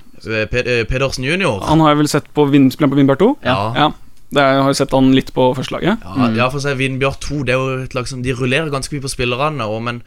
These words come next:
Speaker 1: men så har han jo skåret mye mål, og det var
Speaker 3: Ja.
Speaker 1: derf-, derfor vi følte at han måtte med her.
Speaker 3: Ja, han skårer vanvittig med mål på det nivået der.
Speaker 2: Det er klart, når Vindbjart har med seg tre-fire A-lagsspillere, så er det jo en klasse for seg selv utenom, utenom Lyngdal, da.
Speaker 3: Ja.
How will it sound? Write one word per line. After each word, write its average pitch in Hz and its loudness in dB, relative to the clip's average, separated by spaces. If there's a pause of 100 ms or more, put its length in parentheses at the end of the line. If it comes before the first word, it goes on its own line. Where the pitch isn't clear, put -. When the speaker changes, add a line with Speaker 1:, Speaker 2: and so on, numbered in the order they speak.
(460)
Speaker 1:
men 127 -10
så 123 -6
har 147 0
han 175 -2
jo - -8
skåret 151 -4
mye 139 -4
mål, 143 -2
og 135 -2
det 131 2
var 120 0
Speaker 3:
Ja. 131 0
Speaker 1:
derf-, 127 -6
derfor 143 -2
vi 131 -4
følte 120 -2
at 110 -2
han 127 -6
måtte 117 -8
med 131 -2
her. 104 -4
Speaker 3:
Ja, 110 0
han 117 0
skårer 113 -2
vanvittig 117 -2
med 104 -2
mål 107 -4
på 107 -8
det 107 -2
nivået 104 -4
der. - -8 (180)
Speaker 2:
Det - -2
er 127 2
klart, 135 2
når 147 4
Vindbjart 123 4
har 127 2
med 120 -2
seg 127 0
tre-fire 131 0
A-lagsspillere, 123 -2
så 131 2
er 110 2
det 123 0
jo 131 0
en 123 0 (220)
klasse 147 2
for - -4
seg 131 2
selv 143 2
utenom, 131 2
utenom 151 4
Lyngdal, 123 4
da. 131 2 (200)
Speaker 3:
Ja. 113 0